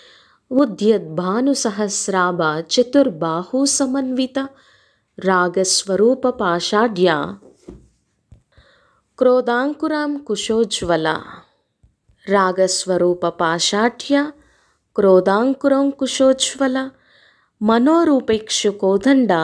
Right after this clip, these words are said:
పంచతన్మాత్ర సాయిక. నిచారుణ ప్రభాపూర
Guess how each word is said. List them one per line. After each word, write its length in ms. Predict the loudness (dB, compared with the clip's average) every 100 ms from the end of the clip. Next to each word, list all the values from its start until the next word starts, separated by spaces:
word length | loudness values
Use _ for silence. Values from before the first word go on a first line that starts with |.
| -2 -4
పంచతన్మాత్ర 1300 | -2 0 0 0 0 -4 -4 0 0 0 0 2
సాయిక. 600 | 2 0 0 0 -2 -4 -6 -6 -12 -20 _ _ -20 _ _ _ _ _ _ _ 0
నిచారుణ 840 | 4 4 2 0 2 0 0 -2 -4
ప్రభాపూర 840 | -2 -2 0 0 0 4 4